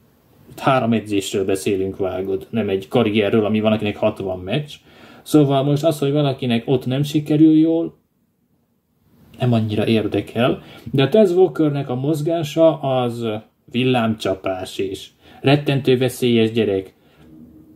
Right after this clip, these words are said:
Vigyázni kell vele, mert, ö, nem csak arra képes, hogy akkor sütj előre,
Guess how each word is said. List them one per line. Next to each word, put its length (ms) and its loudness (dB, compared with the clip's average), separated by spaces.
Vigyázni 500 4
kell 240 0
vele, 260 -6
mert, 340 -10
ö, 160 -4
nem 180 2
csak 220 0
arra 260 2
képes, 380 -2
hogy 140 -2
akkor 240 -4
sütj 420 -8
előre, 540 4